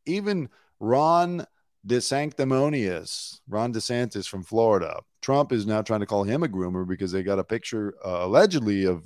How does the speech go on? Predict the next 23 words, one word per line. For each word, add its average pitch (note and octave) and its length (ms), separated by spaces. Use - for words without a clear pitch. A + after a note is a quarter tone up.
DeSantis G2 580
with F#2+ 100
some F#2 140
high G#2 220
school A#2 240
kids A#2 260
that A2+ 100
he G#2+ 120
taught, G#2+ 340
and F#2 80
he's G2 140
holding G2+ 320
a E2 40
beer G#2+ 380
and G#2 100
shit. G2 220
The F#2+ 80
whole G#2+ 140
thing's E2+ 240
weird. D#2+ 180
By C3+ 100
the C3 60
way, F2+ 120